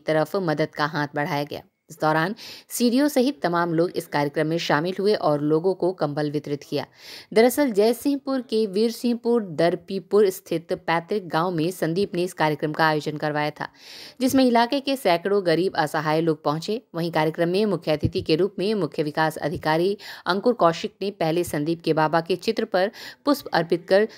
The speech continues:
दूसरी पुण्यतिथि पर उन्हें श्रद्धांजलि अर्पित की। फिर क्षेत्र से आई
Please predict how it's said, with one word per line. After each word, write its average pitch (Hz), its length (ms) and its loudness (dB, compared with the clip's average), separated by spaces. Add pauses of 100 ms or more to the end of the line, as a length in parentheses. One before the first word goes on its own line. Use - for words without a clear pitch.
(120)
दूसरी 277 320 4
पुण्यतिथि 185 540 0
पर 185 200 4
उन्हें 156 260 0
श्रद्धांजलि 156 600 0
अर्पित 147 440 -4
की। 147 160 -6 (600)
फिर 226 180 8 (100)
क्षेत्र 262 420 -2
से 240 240 -2 (100)
आई 165 260 -2